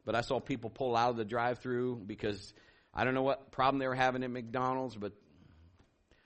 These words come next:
it was not quick. And when we go through a drive-thru, we want it quick. We want, "Give me my cheeseburger, give it to me now. Give me my cheeseburger," I, you know, whatever.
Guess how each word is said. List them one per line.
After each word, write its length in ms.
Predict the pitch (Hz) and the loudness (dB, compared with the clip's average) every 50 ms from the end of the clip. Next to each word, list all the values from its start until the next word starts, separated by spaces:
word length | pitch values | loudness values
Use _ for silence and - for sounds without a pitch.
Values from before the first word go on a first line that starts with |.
| _ _ | _ _
it 120 | - 120 123 | -4 -2 0
was 200 | 123 120 104 110 | 0 -2 0 0
not 260 | 117 117 120 - - | 0 0 0 -2 -4
quick. 420 | - 135 120 85 - - - - - _ _ _ _ _ _ _ _ _ _ _ _ _ _ _ _ _ _ _ _ _ _ _ _ - | -4 -2 -2 -2 -4 -8 -16 -20 -20 _ _ _ _ _ _ _ _ _ _ _ _ _ _ _ _ _ _ _ _ _ _ _ _ -8
And 200 | 92 101 101 101 | -6 -4 -2 -2
when 120 | 101 104 | -2 -2
we 100 | 110 120 | -2 -2
go 140 | 117 127 127 | 0 0 0
through 160 | 117 135 127 | 0 0 -2
a 40 | 117 | -2
drive-thru, 580 | 107 120 123 131 131 120 - 107 98 95 98 95 | -2 0 0 0 0 0 -2 -4 -4 -2 -2 -2
we 160 | 92 101 101 | -4 -4 -2
want 220 | 101 104 104 107 | -2 -2 -2 -4
it 120 | 107 - - | -6 -8 -8
quick. 480 | - 98 95 87 - - - - - - _ _ _ _ 104 104 101 | -4 -4 -4 -4 -4 -8 -16 -20 -20 -20 _ _ _ _ -20 -16 -10
We 100 | 98 104 | -8 -8
want, 440 | 101 98 101 104 110 107 - 92 92 | -6 -4 -4 -4 -6 -6 -8 -10 -8
"Give 120 | 107 117 | -6 -4
me 80 | 127 135 | -4 -4
my 160 | 127 120 117 | -4 -4 -6
cheeseburger, 640 | 117 - - 123 120 107 104 107 107 98 110 101 87 | -6 -6 -6 -6 -6 -6 -6 -8 -8 -8 -8 -8 -6
give 160 | 85 123 107 | -6 -6 -6
it 120 | - - | -6 -8
to 80 | - 123 | -8 -6
me 120 | 123 127 | -6 -4
now. 300 | 120 107 92 82 76 67 73 | -4 -4 -6 -6 -8 -10 -12
Give 120 | 87 92 | -12 -10
me 100 | 104 110 | -8 -8
my 160 | 107 107 113 117 | -6 -8 -8 -8
cheeseburger," 600 | - 113 110 101 95 90 92 90 85 90 90 85 | -10 -10 -10 -10 -10 -10 -10 -10 -8 -8 -8 -6
I, 120 | 85 80 - - 90 | -8 -8 -10 -14 -14
you 100 | 95 90 | -12 -12
know, 140 | 82 76 73 | -12 -12 -12
whatever. 480 | 82 85 95 104 113 120 113 80 60 | -8 -6 -4 0 0 0 0 -2 -6